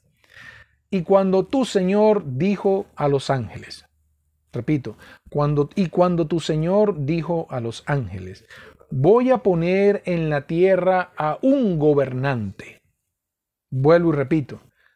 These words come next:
desde el capítulo dos del Sagrado Corán, versículo treinta, "Y cuando tu Señor dijo a los ángeles, 'Voy a poner en la tierra a un gobernante'". Dijeron, esto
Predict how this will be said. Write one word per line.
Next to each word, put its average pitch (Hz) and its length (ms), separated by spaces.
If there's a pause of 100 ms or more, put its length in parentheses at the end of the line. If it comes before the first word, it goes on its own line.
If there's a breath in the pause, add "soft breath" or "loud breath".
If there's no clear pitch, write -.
desde 139 320
el 139 80
capítulo 156 560
dos 190 240
del 185 140
Sagrado 156 420
Corán, 147 400
versículo 143 640
treinta, 220 500 (880 loud breath)
"Y 190 160
cuando 220 440
tu 185 160
Señor 160 540
dijo 202 300
a - 20
los 185 280
ángeles, 196 880 (720)
'Voy 247 480
a 233 160
poner 170 680 (180)
en 170 200
la 151 200
tierra 175 460
a 151 220
un 185 300
gobernante'". 120 840 (1500 soft breath)
Dijeron, 139 600 (960)
esto 160 460